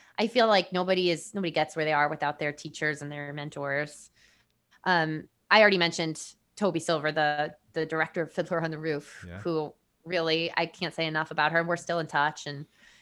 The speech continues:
Speaker 1: she came and saw me in Funny Girl. And, um, that was really wonderful. Um, I, I think, um, more recently, you know, I, one of my directors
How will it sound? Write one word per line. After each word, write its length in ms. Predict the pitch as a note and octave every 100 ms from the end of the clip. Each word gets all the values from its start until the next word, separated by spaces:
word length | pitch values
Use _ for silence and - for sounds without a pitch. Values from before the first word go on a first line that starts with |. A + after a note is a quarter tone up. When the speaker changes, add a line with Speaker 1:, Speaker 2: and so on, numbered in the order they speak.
| _
Speaker 1:
she 120 | -
came 180 | D#3+ D#3
and 80 | D#3
saw 160 | D#3+ D#3
me 160 | D#3+
in 100 | D#3
Funny 240 | - D#3+ D3+
Girl. 400 | D#3 D3+ D3+ D3+
And, 240 | C#3+ D3+ - _ _ -
um, 460 | D#3 C#3+ C#3+ D3 _ _ _ -
that 100 | D#3
was 180 | D#3 E3+
really 440 | D#3 D3+ D#3 - _ _
wonderful. 720 | D#3+ D#3 D3+ - D#3+ D#3 D#3 -
Um, 520 | D#3+ D3+ D3 C#3+ - _ _ _ _ _ _ -
I, 240 | G#3 G#3+ A3 _ -
I 160 | - C4
think, 460 | - D4+ D4 C#4 _ _ _ _ _ -
um, 500 | G#3 F#3+ F#3 F#3 F#3 _ _ _ _ _ - - _ _ -
more 280 | A3 A3+
recently, 840 | G#3 A#3+ A#3 G3+ F3 F3 F3+ F#3 - _ _ _ _ _
you 160 | G#3 G3+
know, 280 | F3+ E3 -
I, 360 | - F3+ F3 - _ _ -
one 220 | F#3 G3+
of 100 | G3+
my 440 | F#3+ E3+ E3 D3 - _
directors 960 | - F3+ F#3 - F3 D#3+ D#3+ D#3+ -